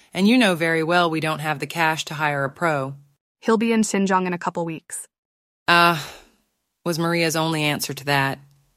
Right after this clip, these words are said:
Speaker 1: No easy way to say no anymore. She took a breath and said, "Send me what you have on him.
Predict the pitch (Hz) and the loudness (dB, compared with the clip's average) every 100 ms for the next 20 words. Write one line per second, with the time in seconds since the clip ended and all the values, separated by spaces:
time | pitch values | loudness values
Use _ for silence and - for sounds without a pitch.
0 | _ _ - 165 170 175 170 156 147 143 | _ _ -4 0 2 2 0 -2 -2 -2
1 | 143 147 139 143 151 160 143 139 131 131 | -4 -4 -2 0 0 -2 -4 -4 -6 -8
2 | 131 _ _ _ _ _ _ _ _ - | -10 _ _ _ _ _ _ _ _ -8
3 | 170 185 180 151 170 165 160 147 - 151 | -4 -4 -4 0 2 2 -2 -6 -2 -2
4 | 143 139 - _ _ _ _ _ - 226 | -2 -6 -12 _ _ _ _ _ -2 4
5 | 208 196 170 - 165 156 147 143 139 139 | 4 4 2 -2 -4 0 0 0 -4 -6
6 | 135 135 | -6 -6